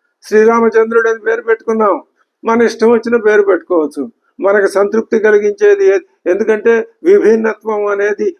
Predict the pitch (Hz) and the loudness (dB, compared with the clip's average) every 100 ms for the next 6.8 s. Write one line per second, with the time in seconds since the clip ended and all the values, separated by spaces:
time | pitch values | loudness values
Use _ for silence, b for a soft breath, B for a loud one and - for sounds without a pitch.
0 | - 196 202 - 165 180 202 214 214 214 | -6 2 2 2 -4 -6 -6 -6 -4 -4
1 | 196 196 196 170 151 _ - 170 160 170 | -4 -6 -4 -6 -8 _ -6 -2 0 0
2 | 202 170 175 180 185 190 185 180 175 196 | 0 -2 -2 -2 -2 -2 -2 -2 -2 -2
3 | - 269 233 _ _ _ _ 190 220 226 | -2 -2 -2 _ _ _ _ -4 -2 0
4 | 226 196 202 214 233 240 214 202 180 180 | 0 0 -2 -2 -2 -4 -2 0 0 0
5 | 208 202 185 - 190 175 160 185 226 _ | -2 0 -2 0 -2 0 -2 -4 -6 _
6 | _ _ _ - 175 170 151 147 | _ _ _ -4 0 0 0 -4